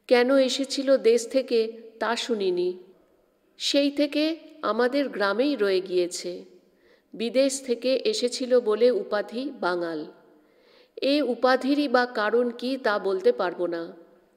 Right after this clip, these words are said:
রূপকাকা আমাদের বাড়ির কৃষাণগিরি করছে আজ ন দশ বছর। আমাদের ও জন্মাতে দেখেছে, কিন্তু সেটা আশ্চর্য কথা নয়। আশ্চর্যের কথা হচ্ছে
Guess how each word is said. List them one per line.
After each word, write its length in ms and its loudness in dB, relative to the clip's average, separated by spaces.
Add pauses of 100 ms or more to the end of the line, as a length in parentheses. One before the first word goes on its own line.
(1040)
রূপকাকা 800 0 (220)
আমাদের 500 0
বাড়ির 500 -4 (480)
কৃষাণগিরি 760 0
করছে 600 0
আজ 380 -2 (100)
ন 220 -2
দশ 360 0
বছর। 460 -4 (760)
আমাদের 520 2 (160)
ও 200 4
জন্মাতে 640 0
দেখেছে, 680 -4 (680)
কিন্তু 460 -2 (180)
সেটা 440 2
আশ্চর্য 600 0
কথা 320 -4
নয়। 360 -2 (580)
আশ্চর্যের 720 -2
কথা 320 -2
হচ্ছে 480 -2